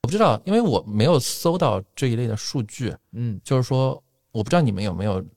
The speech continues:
Speaker 1: 类似的这个资料，能看到就是大家现在，呃，我们先说已经讲的那些人，他们都买了什么？因为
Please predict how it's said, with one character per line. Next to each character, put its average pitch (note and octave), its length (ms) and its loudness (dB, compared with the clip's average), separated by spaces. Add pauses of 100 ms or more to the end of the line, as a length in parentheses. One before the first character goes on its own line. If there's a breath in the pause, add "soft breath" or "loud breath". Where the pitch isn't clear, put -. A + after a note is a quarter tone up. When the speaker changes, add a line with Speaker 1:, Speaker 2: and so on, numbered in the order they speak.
Speaker 1:
类 A2 140 -2
似 - 220 -8
的 F#2+ 220 -4
这 F#2+ 140 -6
个 F2 420 -8
资 - 180 -10
料， G2+ 260 -4 (360)
能 G2 400 -4
看 A2+ 220 -4
到 F#2+ 220 -2
就 G2 80 -10
是 F2+ 60 -8
大 G#2 140 0
家 G#2+ 120 -2
现 A2+ 180 -4
在， G2+ 280 -4 (640 soft breath)
呃， G2+ 140 -2
我 G2+ 120 2
们 A2 100 2
先 D3+ 160 2
说 D3 160 0
已 A2+ 80 -4
经 C3+ 220 -4
讲 - 180 -6
的 F2+ 80 -10
那 A2+ 140 -2
些 F#2+ 80 -6
人， - 180 -10 (140)
他 - 140 -10
们 A2+ 100 -4
都 B2 80 -4
买 A2 140 -6
了 G#2+ 100 -16
什 - 160 -18
么？ A2 160 -18
因 A#2 80 -4
为 B2 240 -2